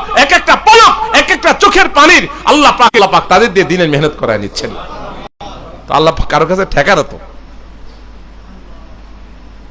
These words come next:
এই যে ব্রিটেন ইস্তেমা হবে আগামী সপ্তাহে, এরপরে অস্ট্রেলিয়াতে, এরপরে থাইল্যান্ডে, এরপরে আবার ইন্দোনেশিয়াতে। সুবহানাল্লাহ, আলমী ইস্তেমা সবগুলো। গত বছর হয়ে গেছে হাফসা, হয়ে গেছে গত বছর সাউথ আফ্রিকা, এই কদিন আগে,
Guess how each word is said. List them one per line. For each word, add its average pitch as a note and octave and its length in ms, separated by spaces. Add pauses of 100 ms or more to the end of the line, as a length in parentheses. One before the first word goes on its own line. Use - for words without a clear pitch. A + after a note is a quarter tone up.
(280)
এই E3+ 40
যে F3 80
ব্রিটেন E3+ 280
ইস্তেমা E3 280
হবে D#3+ 140
আগামী C#3+ 200
সপ্তাহে, B2+ 340 (480)
এরপরে G#3+ 320
অস্ট্রেলিয়াতে, G3+ 520 (680)
এরপরে F#3+ 220
থাইল্যান্ডে, G#3 500 (400)
এরপরে B3 360
আবার A#3+ 220
ইন্দোনেশিয়াতে। G#3 600 (260)
সুবহানাল্লাহ, G3+ 480
আলমী A3+ 240
ইস্তেমা F#3+ 380
সবগুলো। D#3 320 (260)
গত G#3+ 180
বছর B3 260
হয়ে C4 100
গেছে B3 160
হাফসা, G#3 520 (460)
হয়ে A3+ 200
গেছে B3+ 200
গত B3+ 180
বছর B3 200
সাউথ B3+ 240
আফ্রিকা, G#3+ 320 (320)
এই C#4+ 140
কদিন D3 280
আগে, A#2 260